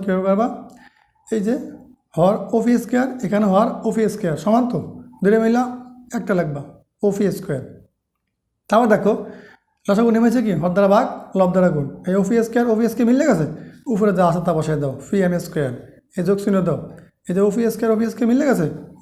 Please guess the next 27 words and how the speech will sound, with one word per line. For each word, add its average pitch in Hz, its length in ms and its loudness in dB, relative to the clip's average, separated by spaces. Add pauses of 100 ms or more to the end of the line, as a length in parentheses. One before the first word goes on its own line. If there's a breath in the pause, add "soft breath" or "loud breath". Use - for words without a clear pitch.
উপরে 214 220 0
যা 190 140 4
আছে 185 180 -2
তা 190 120 4
বসাই 165 260 -2
দাও, 131 100 -4 (380)
ওএম 196 260 4 (260)
স্কয়ার। 147 300 -4 (2000)
এখন 247 220 4
আমরা 208 160 4 (380)
এই 233 100 2
চিত্র 254 160 0 (100)
থেকে 220 180 0 (180)
এটা 196 140 0 (420)
ফিল 196 160 2
আপ 196 80 -2
করতে - 220 -4
হবে। 170 120 2 (540 loud breath)
এই 196 100 -2
যে 180 100 4 (760)
একটু - 180 -12
খেয়াল 202 200 2
করে 208 140 2
এখানে 190 220 0 (3250)
দেখো, 160 220 -4 (920)
এই 190 80 -2
যে 247 80 2